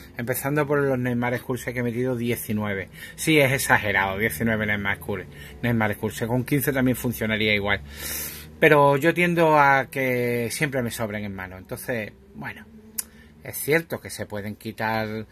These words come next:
ya os digo, qui-, con dejar quince iríais sobradísimos. Pero bueno,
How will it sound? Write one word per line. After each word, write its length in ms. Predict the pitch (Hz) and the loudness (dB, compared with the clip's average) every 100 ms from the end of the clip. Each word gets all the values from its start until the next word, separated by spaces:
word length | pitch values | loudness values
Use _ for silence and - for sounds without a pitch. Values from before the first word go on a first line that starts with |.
| - - - - - - 110 104 95 | -20 -20 -20 -20 -20 -12 -8 -8 -8
ya 380 | 101 104 110 107 | -4 -2 -2 -4
os 60 | |
digo, 400 | 104 120 98 92 87 - - - | -4 -4 -4 -8 -14 -20 -20 -12
qui-, 720 | 117 - 69 67 95 98 101 | -12 -12 -14 -14 -16 -14 -10
con 160 | - 107 | -6 -2
dejar 240 | 98 123 | 0 0
quince 300 | - 139 175 | 0 0 2
iríais 320 | 131 131 156 | 4 6 4
sobradísimos. 800 | - 139 104 113 165 - 110 87 - - - - - | 4 0 0 -2 0 0 -2 -4 -16 -20 -20 -16 -2
Pero 340 | 107 101 95 | 0 2 0
bueno, 240 | 92 107 | -2 -4